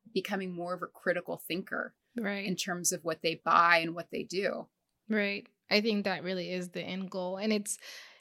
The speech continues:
Speaker 2: you mentioned in the book, it's like, it's not that people don't have the capacity to critically think. It's <laughs> that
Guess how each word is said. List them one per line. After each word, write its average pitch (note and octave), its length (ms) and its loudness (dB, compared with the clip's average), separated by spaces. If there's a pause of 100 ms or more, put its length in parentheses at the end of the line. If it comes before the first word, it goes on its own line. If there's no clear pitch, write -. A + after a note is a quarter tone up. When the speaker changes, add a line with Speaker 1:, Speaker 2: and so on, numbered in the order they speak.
(200)
Speaker 2:
you A#3 280 4
mentioned A3 400 4
in G#3 120 2
the G3+ 80 0
book, A3 320 -2
it's G3+ 200 -2
like, G3 160 -2
it's G#3 180 -4
not B3+ 240 2
that C4+ 220 4
people A3+ 380 0
don't G3 500 -2
have G3 360 -4
the G3 100 -4
capacity A3 880 0
to F#3 120 -4
critically G3+ 540 -2
think. F#3 540 -4
It's A3 200 2
<laughs> F#3 60 -6
that A#3 500 10